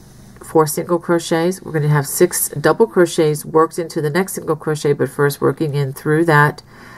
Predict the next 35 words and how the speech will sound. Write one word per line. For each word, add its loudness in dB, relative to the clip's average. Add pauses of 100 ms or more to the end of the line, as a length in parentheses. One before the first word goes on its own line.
(220)
uh, 0 (600)
chain 2
ten 0
that -2
remains, 2 (400)
and 2
then 4 (380)
we 8
work 2 (380)
nine -2
single -6
crochets 0
across, -2
and -8
then -4
repeat -6
that -2 (400)
all 0
the 0
way 0
across -2
the -4
row. -2 (260)
So -6
as 0
we 0
start 0
row 2
five -2
of -2
the -4
flowers, -2
we -6
chain -6
one, -2